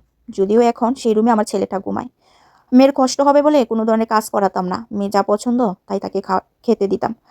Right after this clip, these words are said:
আর আজ কি না আমার মেয়ে এই গরমের মধ্যে এতজনের লোকের আয়োজন সে একা হাতেই করছে, এই বল-, এই ভেবে আমার মনটা আজ খুব ভারী হয়ে গেল। যাই হোক, কিছুক্ষণ পর মাগরিবের আজান দিয়েছে আর ইফতারের জন্য আমাকে ডাকা হলো। এসে দেখি টেবিলে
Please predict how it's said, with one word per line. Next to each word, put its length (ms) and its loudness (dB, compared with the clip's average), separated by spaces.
আর 160 6
আজ 300 0
কি 100 -4
না 120 2
আমার 180 0
মেয়ে 140 0
এই 160 -2
গরমের 340 2
মধ্যে 220 0
এতজনের 500 -2
লোকের 180 -2
আয়োজন 340 0
সে 200 -14
একা 220 -4
হাতেই 240 -2
করছে, 400 -8
এই 120 4
বল-, 200 4
এই 180 0
ভেবে 320 4
আমার 140 2
মনটা 300 0
আজ 240 -2
খুব 180 -6
ভারী 240 -4
হয়ে 200 -4
গেল। 180 -8
যাই 260 2
হোক, 180 -2
কিছুক্ষণ 460 -4
পর 260 0
মাগরিবের 400 2
আজান 320 0
দিয়েছে 520 -2
আর 360 2
ইফতারের 460 -4
জন্য 280 0
আমাকে 340 2
ডাকা 240 4
হলো। 300 -2
এসে 240 -2
দেখি 340 -4
টেবিলে 380 0